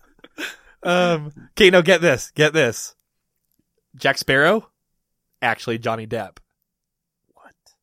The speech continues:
Speaker 1: All the actors are their actual actors. All the characters. So it's actually
Speaker 2: Interesting.
Speaker 1: Orlando Bloom. It's, it's Keira Knightley.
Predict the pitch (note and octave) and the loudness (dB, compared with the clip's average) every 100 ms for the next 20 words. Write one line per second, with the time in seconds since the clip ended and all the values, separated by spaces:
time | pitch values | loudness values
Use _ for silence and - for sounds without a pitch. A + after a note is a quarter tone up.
0 | - C#3+ D3+ C#3+ D3 C#3+ B2 - C3+ C3 | -6 -4 -2 -2 -2 -6 -10 -6 -4 -2
1 | C3 C3 B2+ B2 - C3 A#2+ A2 F#2+ F#2+ | -4 -6 -6 -8 -10 -12 -10 -10 -12 -18
2 | F2 F#2+ - _ _ _ _ _ _ _ | -20 -20 -20 _ _ _ _ _ _ _
3 | - C3 C#3+ D3 C3+ A#2+ A2 G2+ G#2+ _ | -12 -10 -8 -6 -6 -8 -14 -14 -18 _
4 | _ _ _ _ _ - C#3 E3+ F3 D3+ | _ _ _ _ _ -14 -4 -2 0 -2
5 | - E3+ C#3 C3+ C3+ E3 G#3+ G3 G3 F#3+ | 0 -4 -2 0 0 0 -2 0 0 -2
6 | F#3+ F#3 _ - A#2+ - - C3 - - | -4 -10 _ -12 -12 -12 -12 -12 -10 -4
7 | F3 G3 F3+ E3+ D#3 D3+ D#3 | -2 0 0 -2 -4 -8 -12